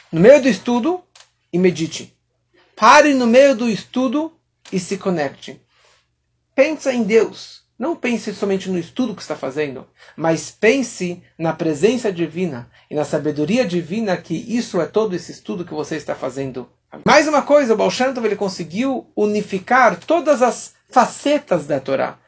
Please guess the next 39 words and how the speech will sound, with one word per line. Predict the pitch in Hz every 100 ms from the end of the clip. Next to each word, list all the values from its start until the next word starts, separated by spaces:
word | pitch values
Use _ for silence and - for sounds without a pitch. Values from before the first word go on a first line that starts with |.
| _
Que | -
existe | 135 196 208 - 202 - -
os | 151
cinco | - 254 220
níveis | 190 262 190 160
da | 156
Torá, | 147 156 180 175 - - -
do | 139
Pshat, | - 220 220 170 - _ _ -
do | 156
Pardes, | 185 147 226 214 - - - _ _ _ _
desde, | 160 160 185
desde | 175 226 247
a |
explicação, | - 190 - 185 202 190 180
explicação | 175 - 170 170 208
mais | 196 185
simples | 170 - 320 311 294 285 - - -
até | 131 -
a |
explicação | 202 190 170 165 208
mais | 190 170 151
mística, | 214 220 180 175
mais | 170
profunda | - 156 - 233 208
da | 165
Torá. | - 165 196 165 _ - - - - - _ _ - _ _ _ -
O |
Baal | 139
Shem | 165 214
Tov, | 190
ele | 170
conseguiu | 165 - 143 180
unificar | 175 156 - - 147
tudo | - - -
isso. | - - _ _ _ -
Demonstrar | 170 165 156 - 202 220 202
como | 196 185
que | 185 180